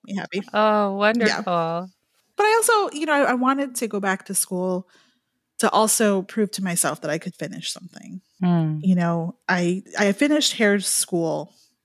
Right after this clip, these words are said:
Speaker 1: but I didn't stick with it. And when I started university again, I said, "I'm gonna finish it. And whatever I choose, that's what I'm gonna stick with. Whatever that path looks like,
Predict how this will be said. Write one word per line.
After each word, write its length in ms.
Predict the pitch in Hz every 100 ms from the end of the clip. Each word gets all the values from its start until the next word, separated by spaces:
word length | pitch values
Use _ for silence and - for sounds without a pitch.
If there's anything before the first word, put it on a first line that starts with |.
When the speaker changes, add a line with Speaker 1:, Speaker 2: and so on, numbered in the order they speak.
| -
Speaker 1:
but 140 | 196
I 80 | 185
didn't 200 | 240 233
stick 280 | - 170 151
with 160 | 165
it. 160 | - 113 _ _ _ _ _ _ _ 202
And 580 | 190 180 175 175 175 - _ _ _ _ _ _ _ _ _ -
when 180 | 208
I 80 | 196
started 720 | 190 - 220 226 220 202 190 170 - _ _ _ _
university 720 | 202 190 180 220 254 220 190
again, 480 | 170 165 151 151 170 _ _ _ _ _ -
I 60 | 196
said, 120 | 214
"I'm 100 | 208
gonna 160 | 269 294
finish 380 | 370 370 -
it. 160 | - - _ _ _ -
And 160 | 233 214
whatever 440 | 220 254 320 349
I 120 | 339
choose, 960 | 330 - 440 339 190 180 190 - - _ _ _ _ _ _ _ _ _
that's 400 | 202 185 233 247
what 100 | 269
I'm 120 | 240
gonna 160 | 233 220
stick 240 | - 240
with. 320 | - 95 - - _ -
Whatever 560 | 214 226 262 277 240 _ _
that 260 | 202 208 -
path 340 | - 214 208
looks 260 | 190 190 -
like, 220 | 294 339